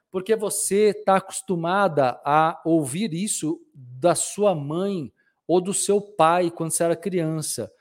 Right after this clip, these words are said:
É aquela bronca que você levava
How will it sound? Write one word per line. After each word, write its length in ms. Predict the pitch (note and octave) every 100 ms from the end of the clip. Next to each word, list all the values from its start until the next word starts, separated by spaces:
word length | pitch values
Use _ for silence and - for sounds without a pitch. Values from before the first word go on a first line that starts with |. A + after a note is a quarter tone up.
| _ _ _
É 80 | -
aquela 340 | D#3+ F#3 F#3+ F3
bronca 800 | B2+ D3+ E3+ A3 A#3+ - C#3+ B2
que 140 | -
você 300 | D3 D3 D#3
levava 840 | C#3+ B2+ G2 C#3 F#3+ D#3 C3+ A#2